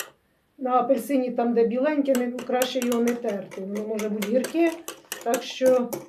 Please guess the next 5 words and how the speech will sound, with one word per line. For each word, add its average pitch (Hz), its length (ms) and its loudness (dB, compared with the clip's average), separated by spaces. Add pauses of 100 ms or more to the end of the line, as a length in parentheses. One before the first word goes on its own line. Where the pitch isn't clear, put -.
(380)
тільки 277 340 -2
жовтень-, 233 640 2
тільки 277 320 -2
оранжеве, 220 680 6 (140)
вірніше. 190 520 -8